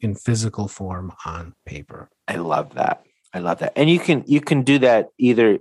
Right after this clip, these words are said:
Speaker 2: change in general or s-, about the specific situation that, that you're thinking through. Another one,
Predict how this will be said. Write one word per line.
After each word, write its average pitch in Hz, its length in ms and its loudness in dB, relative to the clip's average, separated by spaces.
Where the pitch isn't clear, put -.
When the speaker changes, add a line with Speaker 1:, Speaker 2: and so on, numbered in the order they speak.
Speaker 2:
change 117 400 0
in 95 140 -6
general 135 600 2
or 113 160 6
s-, - 160 -4
about 107 320 2
the 113 80 -6
specific - 600 -2
situation - 920 0
that, - 160 -14
that - 220 -10
you're 151 160 -8
thinking 147 420 -10
through. - 300 -10
Another 190 280 4
one, 127 440 2